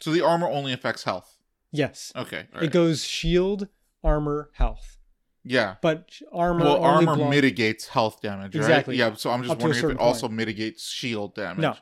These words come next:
Speaker 1: No,
Speaker 2: No.
Speaker 1: okay, so shield
Speaker 2: Shield
Speaker 1: on its
Speaker 2: goes,
Speaker 1: own.
Speaker 2: always goes first.
Speaker 1: Okay.
Speaker 2: But if, because the f-, bosses, the f-, usually the final planet bosses, the behemoths,
Speaker 1: Mm-hmm.
Speaker 2: have such high armor,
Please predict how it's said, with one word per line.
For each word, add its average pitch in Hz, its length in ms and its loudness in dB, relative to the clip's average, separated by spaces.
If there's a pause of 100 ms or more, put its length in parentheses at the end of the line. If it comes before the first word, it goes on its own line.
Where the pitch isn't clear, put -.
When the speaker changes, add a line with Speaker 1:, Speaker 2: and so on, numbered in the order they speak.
(180)
Speaker 1:
No, 113 200 -6
Speaker 2:
No. 117 80 -4
Speaker 1:
okay, 113 120 -10
so - 120 -14
shield 123 280 -6
Speaker 2:
Shield 165 260 4
Speaker 1:
on 160 60 8
its 147 80 4
Speaker 2:
goes, 151 40 0
Speaker 1:
own. 180 80 -4
Speaker 2:
always 156 220 4
goes 135 220 0
first. 117 320 -10
Speaker 1:
Okay. 131 240 -10 (100)
Speaker 2:
But 151 280 2 (500)
if, 170 220 -4
because 147 500 0 (420)
the 139 220 -2
f-, - 260 -12
bosses, 139 540 0
the 131 80 -10
f-, - 120 -16
usually 139 300 -4
the 117 80 -12
final 135 300 -4
planet 139 320 -6
bosses, 147 360 -6
the 127 60 -6
behemoths, 139 580 -6
Speaker 1:
Mm-hmm. 123 200 -14
Speaker 2:
have 147 120 -2
such 151 220 -2
high 147 200 -2
armor, 147 360 -4